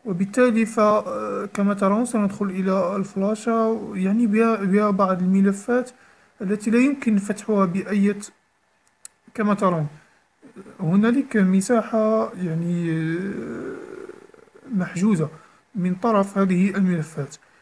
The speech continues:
هذه الملفات لا يمكن أن تفتح من أي برنامج كان، لأنها تدل على أن،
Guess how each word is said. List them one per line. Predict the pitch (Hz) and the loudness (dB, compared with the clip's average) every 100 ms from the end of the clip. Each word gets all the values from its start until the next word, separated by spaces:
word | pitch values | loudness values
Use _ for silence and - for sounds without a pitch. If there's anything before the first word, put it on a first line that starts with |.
| - | -4
هذه | 226 262 | 0 2
الملفات | 269 254 240 285 247 | 4 2 0 0 0
لا | |
يمكن | 247 247 240 220 220 | 2 2 0 0 0
أن | 196 190 175 | 2 2 0
تفتح | 226 - - | -6 -6 -4
من | 170 180 180 196 | -4 -2 -4 -2
أي | 226 220 233 - - - - | 0 2 0 -6 -16 -14 -10
برنامج | 196 170 175 180 190 170 185 180 _ | -4 0 2 2 2 2 -2 -4 _
كان، | 185 156 147 - _ _ _ _ _ _ _ - _ | -6 -6 -8 -18 _ _ _ _ _ _ _ -20 _
لأنها | 180 190 240 220 202 | -8 -2 2 4 2
تدل | 208 175 202 185 | 2 0 2 2
على | 175 180 190 | 2 2 2
أن، | 185 175 190 190 | 0 0 0 -2